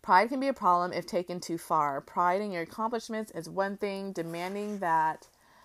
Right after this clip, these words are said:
others recognize your deeds is another. Your determination will, will also be displayed. Along with th-,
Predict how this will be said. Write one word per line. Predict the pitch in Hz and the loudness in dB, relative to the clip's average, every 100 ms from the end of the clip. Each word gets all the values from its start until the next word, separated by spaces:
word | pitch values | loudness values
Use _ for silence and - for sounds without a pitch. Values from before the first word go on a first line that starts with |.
| - _ _ | -20 _ _
others | 214 240 233 | 2 4 2
recognize | 208 202 208 180 185 | 0 0 -2 -2 -2
your | 170 | -2
deeds | 185 190 185 | 2 2 0
is | 165 | -4
another. | 170 156 147 143 | -6 -4 -4 -4
Your | 147 170 | -4 -6
determination | 170 165 196 165 185 214 226 | -8 -8 -8 -6 -6 -6 -4
will, | 220 196 - - | -4 -6 -10 -6
will | 180 | -4
also | - 170 - | -2 -2 -2
be | 175 | -4
displayed. | 170 165 - 160 147 127 - | -4 -8 -8 -6 -4 -6 -8
Along | 165 160 170 | -4 -4 -4
with | 196 | -6
th-, | 214 214 | -6 -8